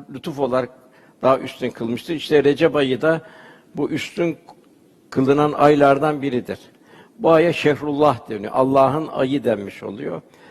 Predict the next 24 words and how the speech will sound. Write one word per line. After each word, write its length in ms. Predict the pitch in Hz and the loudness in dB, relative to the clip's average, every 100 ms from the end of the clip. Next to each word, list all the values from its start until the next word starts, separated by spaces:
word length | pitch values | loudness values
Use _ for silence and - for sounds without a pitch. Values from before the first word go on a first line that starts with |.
| - - | -20 -4
Bir 200 | 156 131 | -2 4
Regaib 420 | 151 - 151 160 - | 4 6 4 4 0
kandili 380 | 135 127 117 110 | 0 0 -4 -8
geçirdik. 680 | 120 - 107 98 147 - _ _ _ _ _ _ _ _ _ _ - | -8 -6 -6 -6 -12 -14 _ _ _ _ _ _ _ _ _ _ -2
Önümüzde 680 | 151 151 151 127 151 143 - - - _ _ _ _ _ _ - | 0 0 -2 -2 2 2 0 -14 -20 _ _ _ _ _ _ -6
Miraç 440 | 135 143 151 147 - | 2 4 6 4 2
kandili 360 | 120 113 107 | 0 0 -2
var 200 | 110 98 | -2 -2
bu 100 | 110 | 0
ayda. 380 | 107 107 135 147 - _ 170 | 0 0 -4 -8 -10 _ 0
Yalnız 280 | 170 151 | 2 0
Efendimiz'in 540 | 147 143 139 135 135 151 | -2 -2 -2 -4 -6 -2
mahsus 380 | 139 131 170 - | -2 -2 -8 -4
semalara 460 | 147 139 135 139 | 0 0 0 -2
çıktığı 440 | - - - 127 123 | -6 -16 -10 -8 -8
bir, 140 | 143 _ - _ | -14 _ -20 _
Cenab-ı 400 | - 135 143 135 | 2 4 4 4
Hak'la 320 | 147 127 160 151 | 0 0 -2 -2
mülakatta 720 | 139 143 135 139 131 151 131 | 2 2 2 0 0 -4 -6
bulunduğu 400 | 131 127 117 110 | -6 -8 -8 -8
bir 120 | 117 - _ _ - | -8 -10 _ _ -10
gece 280 | - 123 131 | -4 -2 -2
de 80 | 117 | -2
gelecek. 560 | 101 87 80 123 - | -6 -8 -10 -14 -14